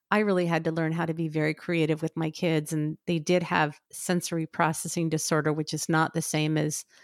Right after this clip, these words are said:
sensitivity to sensory stimuli, but we had to deal with that in occupational therapy. So while I don't treat it directly,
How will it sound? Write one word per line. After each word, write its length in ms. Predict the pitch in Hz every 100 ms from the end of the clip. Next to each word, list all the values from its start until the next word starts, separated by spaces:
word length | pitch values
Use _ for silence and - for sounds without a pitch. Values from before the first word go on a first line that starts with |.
| - _ -
sensitivity 720 | - 165 170 - 160 156 151
to 80 | 147
sensory 480 | - 151 151 151
stimuli, 640 | 147 - 175 170 160 147 147
but 220 | 147 -
we 120 | 165
had 160 | 170 156
to 80 |
deal 240 | 151 175 156
with 160 | 156 -
that 200 | 151 147
in 80 | 151
occupational 680 | - 156 156 156 147 170 156
therapy. 340 | - 147 147 151
So 240 | - 170
while 200 | 170 165
I 80 | 165
don't 260 | 160 165 -
treat 240 | - 175
it 80 | 165
directly, 640 | 156 147 160 - 196 196